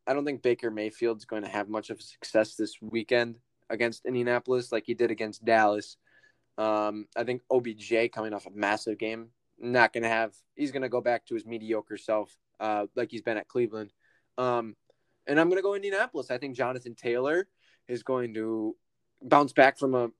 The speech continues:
relatively okay game against Chicago. And I'm gonna actually pick Indianapolis to win by ten. Um,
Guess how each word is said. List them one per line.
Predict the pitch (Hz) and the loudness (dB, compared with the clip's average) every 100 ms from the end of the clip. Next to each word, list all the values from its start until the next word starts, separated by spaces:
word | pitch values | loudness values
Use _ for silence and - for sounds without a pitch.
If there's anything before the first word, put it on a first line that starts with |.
| - | 4
relatively | 156 156 143 - 127 123 123 - | 6 6 4 0 0 0 -2 2
okay | 127 120 120 113 | 2 2 0 0
game | 110 113 113 110 - | 0 -2 -4 -10 -8
against | 120 117 107 | -4 -6 -6
Chicago. | - 95 113 113 107 101 _ _ _ _ _ _ | -8 0 2 2 -2 -4 _ _ _ _ _ _
And | 120 117 113 110 | -4 -2 -4 -4
I'm | 131 | -2
gonna | 160 127 | -2 0
actually | 139 - 156 143 | -2 -4 -6 -4
pick | - 143 - | -2 -4 -4
Indianapolis | 135 127 127 143 - 147 143 - - | -4 -2 -2 -2 -2 -2 -2 -6 -8
to | 156 | -4
win | 151 | -2
by | 151 143 | 0 0
ten. | - 165 135 101 _ _ _ _ - | 2 2 2 -4 _ _ _ _ -4
Um, | 117 113 110 | -2 -2 -6